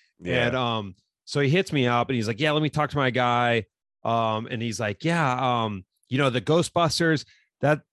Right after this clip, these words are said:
Speaker 2: that's, that's pretty, pretty hefty tag. That'll be, like, two, two hundred, two fifty or something like that." And I'm like, "Yeah, it's a little rich for my blood for, like, one sheets." Like, um, I was like, "What else you got?" He's like, "I got a Gremlins." So I, I got a really cool Gremlins one.
Speaker 1: Awesome.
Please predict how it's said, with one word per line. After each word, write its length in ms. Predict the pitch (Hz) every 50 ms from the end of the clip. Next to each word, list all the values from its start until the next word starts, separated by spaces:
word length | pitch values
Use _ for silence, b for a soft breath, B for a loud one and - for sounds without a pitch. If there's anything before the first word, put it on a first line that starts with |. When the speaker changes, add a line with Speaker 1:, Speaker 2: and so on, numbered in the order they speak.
| _ _ _
Speaker 2:
that's, 320 | - 143 143 139 - -
that's 280 | - 170 147 - - - - -
pretty, 380 | - - 175 165 151 147 143 135
pretty 340 | - - - 156 151 143
hefty 480 | 131 - 131 131 123 - - 131 123 110 - _ -
tag. 280 | - 117 113 110 101
That'll 220 | 95 120 117 123 120
be, 100 | 113 131
like, 240 | 117 120 110 98 -
two, 380 | - - 135 127 127 123 120 -
two 220 | - - 151 143
hundred, 340 | 123 127 120 123 123 117 -
two 140 | - 131 120
fifty 300 | - 123 110 - 127 113
or 20 |
something 320 | - - 151 135 - 135
like 160 | 120 113 101 -
that." 140 | 117 113
And 80 | 113 127
I'm 80 | 139 147
like, 180 | 165 170 -
"Yeah, 180 | 165 165 170 175
it's 140 | - - -
a 40 |
little 160 | 175 170 160 127
rich 260 | 131 139 131 - -
for 60 | 135
my 120 | 127 123
blood 320 | 107 120 120 117 117 107 -
for, 140 | - 120 110
like, 160 | 110 110 -
one 260 | - 101 113 113 107
sheets." 460 | 98 - - 95 90 - - - - 107
Like, 260 | 107 107 107 - B B B B B B B B B B B B B B B
um, 460 | - 117 117 117 110 107 101 95 87 - _ _ _ _ _ _ _ _ _ _ -
I 60 | 156
was 100 | 156 127
like, 100 | 151 123
"What 140 | 143 151 143
else 160 | 131 107 -
you 80 | 107 92
got?" 220 | - - - -
He's 140 | 104 113 120
like, 200 | 127 117 113 - -
"I 140 | 131 120 123
got 140 | 120 117 113
a 40 | 107
Gremlins." 380 | 123 127 123 104 87 80 82
So 140 | - - 131
I, 200 | 131 143 156 165 -
I 100 | 143 139
got 160 | 127 185 175
a 40 | 165
really 200 | 151 180 190 190
cool 260 | 180 - - 214 147
Gremlins 560 | 110 - 117 117 127 135 135 127 120 113 98 98
one. 300 | 101 98 92 95 98 127
Speaker 1:
Awesome. 600 | 95 98 98 101 104 104 - 123 127 143 151